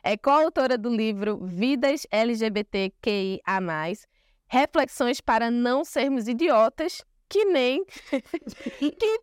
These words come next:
tem como objetivo formar aliados conscientes a partir de uma linguagem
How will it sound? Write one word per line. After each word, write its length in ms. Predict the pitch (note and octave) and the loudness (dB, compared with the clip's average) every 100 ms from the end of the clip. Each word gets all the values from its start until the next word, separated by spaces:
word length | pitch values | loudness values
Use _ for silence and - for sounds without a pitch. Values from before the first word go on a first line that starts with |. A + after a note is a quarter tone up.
| _ | _
tem 400 | A#4+ D4 D4 F#4+ - | 2 4 2 0 -2
como 400 | G#4 D4 C4 C#4+ | 0 2 2 2
objetivo 680 | C4+ C4+ C4 - A#3 A3+ B3 | 0 0 0 0 -4 -2 -2
formar 580 | - C#4 D4 A#3 G#3 A3+ - | 2 2 2 2 0 -2 0
aliados 680 | B3+ C4+ A3+ F#3 G3 A3+ | 2 2 2 2 0 -2
conscientes 760 | - A#3 A#3 - A3 E3+ - - | -4 -4 -2 -2 -2 -2 -6 -8
a 120 | - G#3+ | -2 0
partir 320 | A#3+ B3 G#3+ | 0 0 -4
de 80 | F#3 | 0
uma 140 | G3+ | 2
linguagem 640 | A#3 B3+ F#3+ E3 F3+ G3 | 2 2 2 0 -2 -6